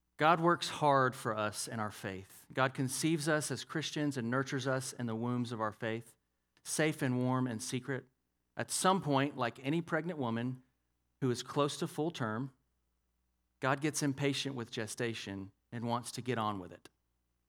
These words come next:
God wants to push the baby through the birth canal into greater maturity, into fullness of life, into a faith lived wholly in the world." That is what Jesus talks about in this text.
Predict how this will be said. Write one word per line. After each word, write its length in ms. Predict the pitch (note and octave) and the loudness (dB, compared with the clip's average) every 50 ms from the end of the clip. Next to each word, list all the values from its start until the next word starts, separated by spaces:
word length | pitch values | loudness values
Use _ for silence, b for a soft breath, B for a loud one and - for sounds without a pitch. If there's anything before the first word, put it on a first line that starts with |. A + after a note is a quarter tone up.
| _ _ _ _ _ _ _ - | _ _ _ _ _ _ _ 0
God 160 | B2+ B2+ C3+ | 0 2 2
wants 260 | C3+ C#3 D3 C#3+ C#3 | 4 4 2 2 0
to 140 | - - D3 | -4 -8 -8
push 440 | C3+ - - C#3+ D3+ D3 - - - | -8 -2 -2 0 0 0 -2 -6 -4
the 120 | - E3+ | -4 -4
baby 320 | E3 D3 C#3+ C3+ C3+ D3+ D3+ | -2 0 0 0 0 0 -4
through 340 | C#3 - C#3 B2 A#2+ B2 B2 | -4 -2 -2 0 0 0 0
the 100 | C3+ C3+ | -2 -2
birth 300 | C3 B2 A#2 A2 - - | -2 -2 -2 -2 -4 -6
canal 320 | - B2 A2+ A2+ A#2 A#2 | -4 -2 0 0 0 -2
into 240 | A#2+ A2+ G#2+ - G#2+ | -2 -6 -8 -10 -10
greater 300 | F#2+ - G2+ G2 G2+ G#2 | -8 -6 -4 -4 -4 -4
maturity, 560 | G2+ G2+ F#2 - - F#2+ F2+ E2+ E2+ E2+ E2 _ _ _ _ _ _ _ _ _ _ _ _ _ | -6 -8 -8 -8 -8 -8 -8 -10 -12 -14 -16 _ _ _ _ _ _ _ _ _ _ _ _ _
into 240 | - A#2 A2 - A#2 | -8 -8 -6 -8 -10
fullness 460 | - - - A#2 A2+ A#2 A#2 A2 - | -10 -6 -4 -2 -2 -2 -4 -6 -6
of 100 | B2 G#2 | -8 -8
life, 460 | G#2 G2 F2 D#2+ E2+ - - - - _ _ _ _ _ _ _ _ - | -6 -8 -8 -8 -10 -16 -20 -20 -20 _ _ _ _ _ _ _ _ -8
into 260 | - A#2+ - C3+ B2 | -8 -6 -4 -4 -4
a 60 | A2+ | -4
faith 380 | A2 - - C3 A#2 A#2 A#2+ - | -4 -4 -2 -2 -2 -2 -4 -4
lived 260 | A#2 A#2 A#2 A2 - | -2 -2 -2 -2 -4
wholly 540 | - - - - A#2+ A#2 B2 B2 B2 B2 A#2+ | -8 -12 -8 -6 -4 -2 -2 -2 -4 -4 -4
in 140 | A2 A2+ G#2+ | -6 -6 -4
the 80 | G#2+ | -6
world." 600 | G2+ G2 F#2 F#2+ F#2+ F#2 F#2 F2+ E2+ E2+ - - - _ _ _ _ _ _ _ _ _ _ _ _ _ _ _ _ _ _ _ _ _ _ _ _ _ _ - - _ _ _ - | -6 -8 -8 -8 -8 -8 -8 -10 -12 -14 -18 -20 -20 _ _ _ _ _ _ _ _ _ _ _ _ _ _ _ _ _ _ _ _ _ _ _ _ _ _ -20 -20 _ _ _ 0
That 200 | C3 B2+ C3+ D3+ | 2 4 4 4
is 200 | D3+ D#3 C#3 B2 | 2 0 0 0
what 160 | C3+ C3+ B2 G2+ | 0 -2 -2 -2
Jesus 360 | - B2+ A#2+ G#2+ A#2+ A2 - | -4 -4 -4 -4 -4 -6 -8
talks 380 | - - - C#3 - - - | -8 -8 -8 -8 -8 -8 -8
about 240 | - G#2 G#2 G2 F#2 | -6 -4 -4 -4 -4
in 80 | F#2 F#2 | -4 -8
this 160 | F2+ - - | -8 -10 -12
text. 560 | - - G2 - - _ - - - - - | -10 -10 -12 -12 -12 _ -18 -20 -18 -20 -20